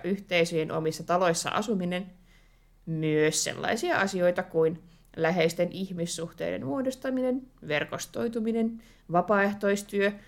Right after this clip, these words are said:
ja monimuotoinen harrastustoiminta. Toiminta on kuitenkin tosi intensiivistä ja saattaa syödä pahasti opiskeluun tarvittavaa aikaa.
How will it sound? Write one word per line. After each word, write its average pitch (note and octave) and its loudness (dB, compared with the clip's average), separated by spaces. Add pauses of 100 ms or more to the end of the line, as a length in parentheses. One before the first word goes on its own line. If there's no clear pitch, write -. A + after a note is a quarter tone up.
(200)
ja C#4 0
monimuotoinen G3 2
harrastustoiminta. - -6 (960)
Toiminta A#3 6
on A#3+ 4
kuitenkin E4 -2
tosi C#4 -6
intensiivistä F3 -2
ja E3+ 2
saattaa C4 -2
syödä A#3 2
pahasti G3+ -6
opiskeluun D#3+ -6
tarvittavaa - -8
aikaa. - -16